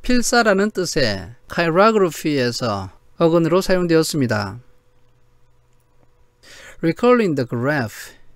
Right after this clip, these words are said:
in graphologist. 필적 감정사인 graphologist에 사용된 graph, 즉 쓰다라는 표현을 생각하면서 Can you figure out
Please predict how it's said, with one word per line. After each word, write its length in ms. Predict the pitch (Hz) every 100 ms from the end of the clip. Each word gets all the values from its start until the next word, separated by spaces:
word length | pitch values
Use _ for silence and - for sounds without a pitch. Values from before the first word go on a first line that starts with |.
| -
in 200 | 165 151 135
graphologist. 1300 | 143 143 - 208 214 143 120 113 101 - - - - - - - - _ _ _ _ _ _ _ _ _ _ _ _ -
필적 360 | - 214 - 214
감정사인 840 | 175 165 175 175 156 123 101 101 - _ _ _ _
graphologist에 1000 | 170 175 165 226 226 208 185 165 - 180
사용된 680 | 202 196 170 143 123 101 98 - -
graph, 560 | 151 175 156 104 - - - _ _ _
즉 240 | 190 202
쓰다라는 600 | - 226 214 208 185 208
표현을 360 | 208 180 175 214
생각하면서 920 | 202 180 156 156 139 123 117 95 92 - _ _ _ _ _ _ _ _ -
Can 140 | 220 233
you 60 | 247
figure 380 | - 247 208 139
out 480 | 113 92 85 -